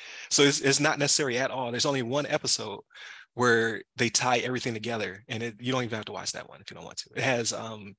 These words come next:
the female actress that played Shuri in Black Panther. That's the first time I, I saw her in something. That was, that was her episode, uh, where it's like a museum of horrors. But as you go through the museum, it's, it's different parts of different episodes. You're like, "Oh, this is all connected in some way."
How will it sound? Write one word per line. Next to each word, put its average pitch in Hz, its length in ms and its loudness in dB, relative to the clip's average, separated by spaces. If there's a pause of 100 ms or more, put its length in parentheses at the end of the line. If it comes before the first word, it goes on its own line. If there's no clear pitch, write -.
(440)
the 117 340 -6
female 127 280 -2
actress 120 240 -4
that 113 120 -8
played 107 200 -8
Shuri 110 420 -4
in 101 120 -12
Black 101 240 -10
Panther. 98 460 -14 (100)
That's 120 120 -4
the - 60 -4
first 117 200 -4
time 110 100 -6
I, 101 160 -10
I 104 80 -10
saw 104 240 -2
her 104 120 -10
in 101 80 -12
something. 101 460 -8
That 123 100 -6
was, 120 140 -8
that 123 120 -8
was 123 140 -2
her 113 140 -4
episode, - 460 -6 (720)
uh, 101 200 -8
where 117 180 -4
it's 107 120 0
like 120 140 0
a 110 60 -4
museum 117 480 -2
of - 80 -12
horrors. 156 580 -4 (300)
But 120 120 0
as 139 100 4
you 127 60 0
go 131 80 0
through 127 120 -4
the 113 60 -4
museum, 110 540 -4
it's, - 380 -2
it's - 160 -2
different 113 460 -8 (180)
parts - 300 -4
of - 180 -18
different - 280 -6
episodes. - 720 -8
You're 120 140 -2
like, 104 160 -6 (140)
"Oh, 160 440 2
this 135 140 0
is 123 100 -2
all 127 140 -2
connected 117 440 -10
in 101 80 -14
some - 240 -8
way." - 280 -16